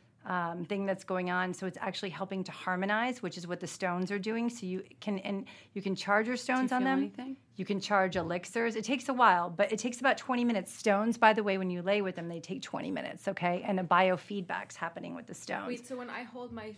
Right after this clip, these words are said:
Speaker 3: my stones at work, when I'm, like, doing something, I'm not actually getting anything unless I'm holding it for twenty minutes?
Speaker 1: You can get a little bit,
Speaker 3: God
Speaker 1: but,
Speaker 3: damn
Speaker 1: you know,
Speaker 3: it.
Speaker 1: no, I
Speaker 3: Okay.
Speaker 1: think you d-, t-, if you wanna have more of, what is it, a tr-, like, a full-on treatment,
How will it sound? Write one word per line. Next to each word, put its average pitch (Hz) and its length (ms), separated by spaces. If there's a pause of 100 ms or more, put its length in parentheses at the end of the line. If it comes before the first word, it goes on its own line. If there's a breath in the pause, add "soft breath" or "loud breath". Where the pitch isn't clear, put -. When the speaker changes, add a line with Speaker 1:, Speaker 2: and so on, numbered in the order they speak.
(120)
Speaker 3:
my 214 140
stones 196 460
at - 180
work, 175 320
when 185 160
I'm, 180 160
like, 165 240
doing 175 240
something, 185 380 (120)
I'm 175 260
not 175 160
actually 170 320
getting 170 280
anything 175 260
unless 170 260
I'm 175 120
holding 160 220
it 156 80
for 170 80
twenty 156 280
minutes? 185 380 (500 soft breath)
Speaker 1:
You 494 220
can 466 80
get 302 160
a - 20
little 190 300
bit, 185 200
Speaker 3:
God 190 80
Speaker 1:
but, 196 180
Speaker 3:
damn 208 100
Speaker 1:
you 285 80
know, 311 120
Speaker 3:
it. 302 40
Speaker 1:
no, 349 120
I 370 80
Speaker 3:
Okay. 381 80
Speaker 1:
think 403 340
you 254 200
d-, 254 240
t-, 269 140
if 247 180
you 247 120
wanna 247 220
have 233 440
more 226 420
of, 202 380 (340)
what 214 180
is 202 120
it, 202 160
a 196 80
tr-, - 220
like, 214 160
a 190 60
full-on 190 460
treatment, 185 500